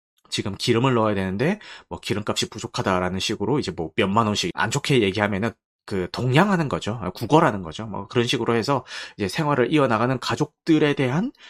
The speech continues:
이야기를 다루고 있습니다. 어, 근데 배우진들은 참 좋은데 어쨌든 흥행에는 실패를 한 작품입니다. 그래서 일월 십일일 수요일에, 어,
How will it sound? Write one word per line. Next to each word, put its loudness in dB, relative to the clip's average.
이야기를 -2
다루고 -2
있습니다. -4
어, -4
근데 -2
배우진들은 0
참 -2
좋은데 -2
어쨌든 -8
흥행에는 -4
실패를 -4
한 -8
작품입니다. -8
그래서 0
일월 6
십일일 2
수요일에, 0
어, 0